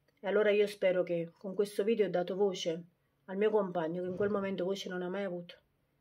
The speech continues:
perché si lamentava, ma tutti ridevano, nessuno lo prendeva sul serio. Il mio compagno è stato ucciso dallo Stato, dalla negligenza,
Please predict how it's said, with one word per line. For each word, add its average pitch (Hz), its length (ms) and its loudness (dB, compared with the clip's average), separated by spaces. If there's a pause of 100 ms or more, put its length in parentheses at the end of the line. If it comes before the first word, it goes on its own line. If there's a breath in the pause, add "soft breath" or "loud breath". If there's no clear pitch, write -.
(140)
perché 208 260 0
si 208 140 -2
lamentava, 202 720 2 (420)
ma 196 120 -6
tutti 233 260 0
ridevano, 190 420 2
nessuno 180 400 -4
lo 202 80 0
prendeva 190 320 -4
sul 180 160 -8
serio. 165 420 -8 (720)
Il 208 100 -4
mio 254 140 10
compagno 226 440 6
è 202 40 -6
stato 190 240 -4
ucciso 175 540 -8 (420)
dallo 190 260 -2
Stato, 175 520 -4 (220)
dalla 180 220 -2
negligenza, 175 800 -2